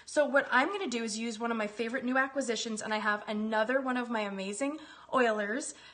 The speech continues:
Donna, to thank. So Donna, if you are watching later, or if you snuck on here and I didn't see you, shout out to you, because, um, Donna has showed me the true magic of the nut milk bag. So if you've ever heard of a nut milk bag,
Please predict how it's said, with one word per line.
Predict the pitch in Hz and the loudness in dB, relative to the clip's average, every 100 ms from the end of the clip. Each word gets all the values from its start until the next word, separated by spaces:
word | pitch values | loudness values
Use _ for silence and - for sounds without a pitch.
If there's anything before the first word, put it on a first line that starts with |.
| _ - | _ 0
Donna, | 247 220 190 190 226 - | 2 4 2 0 -2 -8
to | 285 | -6
thank. | 277 190 214 | -2 -2 -2
So | - | -2
Donna, | 214 220 220 | 2 2 0
if | 220 240 | -4 -2
you | 285 | 2
are | 294 | 2
watching | 277 269 294 269 | 2 0 0 -2
later, | 262 262 | 0 0
or | 233 233 | 0 0
if | 240 | -2
you | 262 | -6
snuck | - 277 262 | -2 -2 2
on | 262 | 2
here | 254 | 2
and | 247 | 0
I | 240 | 0
didn't | 254 254 | 0 -2
see | 254 220 | -2 -2
you, | 220 220 - - | -2 -4 -14 -14
shout | - 262 269 | 2 4 6
out | 285 | 4
to | 285 | -2
you, | 247 233 233 | -4 -4 -4
because, | 240 240 220 214 | -4 -2 -2 0
um, | 226 208 208 | 0 0 0
Donna | 233 254 302 | 2 2 2
has | 311 285 | -2 -2
showed | 269 247 | -2 0
me | 240 233 226 208 208 | -2 -4 -6 -10 -10
the | 226 220 220 - - - | -8 -8 -12 -16 -16 -10
true | - 269 285 | -6 -4 0
magic | 339 240 240 262 - | 2 2 2 -4 0
of | 226 220 208 | 2 2 -2
the | 220 226 233 - _ _ _ - - - - 233 | -8 -6 -8 -12 _ _ _ -20 -18 -20 -10 -2
nut | 233 262 - | 2 2 2
milk | 240 214 - | 2 2 2
bag. | 214 190 202 302 - - - | 0 2 2 0 -6 -14 -6
So | - 233 214 220 - | 2 4 4 2 -6
if | 240 | -8
you've | 254 247 | -6 2
ever | 277 294 311 | 2 4 2
heard | 311 | 0
of | 269 | 0
a | 247 | 0
nut | 233 277 | 2 2
milk | 262 233 - | 0 0 2
bag, | 214 208 | 2 2